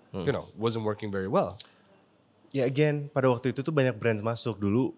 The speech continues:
Speaker 1: pas lagi Media Jakarta World, my branding was really good. Jadi
Speaker 2: Yeah.
Speaker 1: ada lah gaji kayak
Speaker 2: Yeah.
Speaker 1: masuk banyak gitu.
Speaker 2: Oke.
Speaker 1: Banyak, banyak. Cuman, hmm.
Speaker 2: When did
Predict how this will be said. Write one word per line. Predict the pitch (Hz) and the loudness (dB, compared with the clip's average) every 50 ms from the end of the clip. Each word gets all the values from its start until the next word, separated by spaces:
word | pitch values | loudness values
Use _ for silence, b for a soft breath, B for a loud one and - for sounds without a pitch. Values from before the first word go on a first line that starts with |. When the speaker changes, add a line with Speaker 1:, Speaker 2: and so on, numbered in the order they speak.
| _ _ _ | _ _ _
Speaker 1:
pas | - 110 104 | -4 -2 -2
lagi | - 113 101 98 | -2 -2 -2 -2
Media | 98 101 95 95 | -2 -2 -2 -2
Jakarta | 92 101 98 90 101 | -2 -4 -4 -2 -2
World, | 104 120 135 | -2 -2 0
my | 139 123 110 | 2 0 2
branding | 98 95 107 104 104 110 123 | 2 2 2 2 2 0 -2
was | 127 117 104 95 | -2 -4 -4 -4
really | 98 104 98 98 | -6 -6 -6 -6
good. | 85 98 98 104 110 110 | -6 -4 -4 -4 -4 -6
Jadi | 135 104 98 95 113 117 117 - | -8 -10 -6 -4 -4 -4 -4 -4
Speaker 2:
Yeah. | - - | -6 -6
Speaker 1:
ada | 95 104 98 117 107 | -8 -4 -2 -2 -2
lah | 101 98 95 | -2 -2 -4
gaji | 90 92 90 80 80 98 101 - - _ _ _ _ _ | -4 -6 -8 -8 -10 -12 -12 -12 -16 _ _ _ _ _
kayak | _ - 95 92 90 87 87 87 85 82 | _ -12 -10 -10 -8 -8 -8 -10 -10 -10
Speaker 2:
Yeah. | - - - - _ - | -12 -18 -20 -20 _ -14
Speaker 1:
masuk | 101 92 90 - - 95 - | -12 -10 -8 -8 -8 -10 -12
banyak | - 85 87 85 90 90 87 - _ | -12 -12 -10 -10 -10 -12 -12 -14 _
gitu. | - - - - 92 - _ - | -20 -20 -20 -20 -20 -20 _ -12
Speaker 2:
Oke. | - 98 85 - | -10 -8 -8 -8
Speaker 1:
Banyak, | - - - _ _ _ _ | -10 -12 -16 _ _ _ _
banyak. | - - - 85 - - - | -16 -16 -14 -14 -16 -16 -16
Cuman, | - - 95 95 90 92 92 95 90 _ _ _ _ _ _ _ _ _ | -12 -10 -8 -8 -8 -10 -10 -14 -18 _ _ _ _ _ _ _ _ _
hmm. | - - 95 90 92 104 101 _ | -18 -16 -14 -14 -16 -18 -18 _
Speaker 2:
When | - 131 127 147 170 185 | -2 4 6 8 8 8
did | 180 160 147 139 127 | 8 6 4 4 0